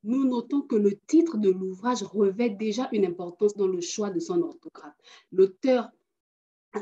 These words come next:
a, a utilisé Las Negras, donc on voit l'article en, en minuscule, mais le N majuscule de Las Negras semble déjà annoncer une émancipation de la subordination dans le discours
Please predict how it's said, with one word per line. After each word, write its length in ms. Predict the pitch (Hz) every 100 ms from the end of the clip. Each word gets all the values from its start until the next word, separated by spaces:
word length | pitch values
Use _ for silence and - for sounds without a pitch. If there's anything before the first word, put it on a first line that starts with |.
| 208
a, 340 | 190 180 165 - _ _ - -
a 260 | 190 180 175
utilisé 560 | 202 - 202 202 196 226
Las 200 | 208 208
Negras, 420 | 208 226 202 175
donc 200 | 190 175 -
on 80 | 214
voit 160 | 202
l'article 500 | 190 190 - 202 -
en, 180 | 180 180
en 420 | 175 170 170 160
minuscule, 520 | 180 190 214 - 254
mais 140 | 202 180
le 220 | 185 - 277
N 220 | 285 226
majuscule 640 | 202 190 214 233 233 190
de 80 | 175
Las 220 | 170 170 190
Negras 540 | 202 233 254 208 240 - - -
semble 520 | - - 269 262 185 -
déjà 280 | 190 185 233
annoncer 540 | 185 175 175 - - -
une 200 | 285 214
émancipation 800 | 175 180 - 185 180 180 220 214
de 100 | 165
la 100 | 151
subordination 800 | - 208 185 175 175 175 175 208
dans 140 | 196
le 80 | 180
discours 420 | 175 170 _ 226